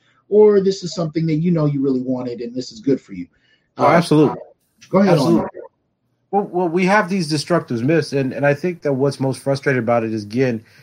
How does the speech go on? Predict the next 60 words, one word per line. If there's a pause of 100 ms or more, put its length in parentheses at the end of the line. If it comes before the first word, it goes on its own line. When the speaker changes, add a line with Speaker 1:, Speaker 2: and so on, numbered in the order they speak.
(180)
Speaker 2:
you
know,
this
is
always
blamed
on
men. (460)
Um,
but
in
Ron's
case,
I
think
that
it
was,
you
know,
he
was
talking
about
the
reaction
that
his
mother
had, (560)
you
know.
And
again,
this
is
why,
again,
this
is
why
I
say
it's
so
important
to
listen
to
the
stories
and
narratives,
the
experiences
of
black
men
and
boys.